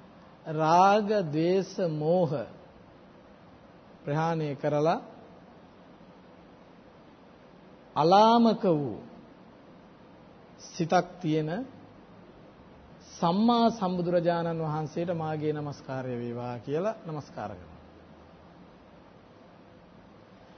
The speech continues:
එතකොට ආපහු සක්‍රදේවින්ද්‍රය කියනවා, "මාතලිය, රාග, ද්වේෂ, මෝහයන්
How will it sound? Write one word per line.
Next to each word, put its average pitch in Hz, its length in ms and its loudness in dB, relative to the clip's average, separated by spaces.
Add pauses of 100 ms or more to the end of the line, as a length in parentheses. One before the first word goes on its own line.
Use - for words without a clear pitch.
(1000)
එතකොට 233 220 8
ආපහු 226 400 8 (400)
සක්‍රදේවින්ද්‍රය 190 960 2
කියනවා, 170 560 -2 (1400)
"මාතලිය, 151 680 -2 (1700)
රාග, 180 500 4 (120)
ද්වේෂ, 175 380 0 (120)
මෝහයන් 170 640 2